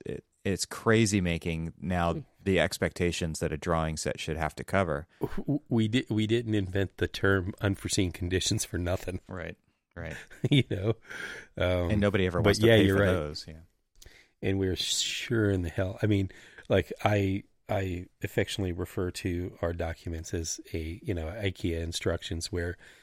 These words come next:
Speaker 2: you know, when you pull out the ikea instructions
Speaker 1: And
Speaker 2: and
Speaker 1: there's
Speaker 2: you look
Speaker 1: nothing
Speaker 2: at
Speaker 1: written.
Speaker 2: all of the kits and you're just
Speaker 1: Yeah.
Speaker 2: like,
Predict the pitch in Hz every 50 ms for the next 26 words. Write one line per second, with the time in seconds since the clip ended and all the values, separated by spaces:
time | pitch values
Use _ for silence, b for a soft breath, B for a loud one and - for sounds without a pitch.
0 | B B B - 98 95 92 92 90 92 87 - - - 95 90 87 85 82 -
1 | 87 85 82 82 - - 98 85 87 85 - - - 85 80 - - 92 82 87
2 | 90 87 85 85 87 87 92 90 90 87 87 85 - - 90 95 95 92 90 87
3 | 90 90 - - 101 92 - - - 92 87 85 87 92 78 - 87 82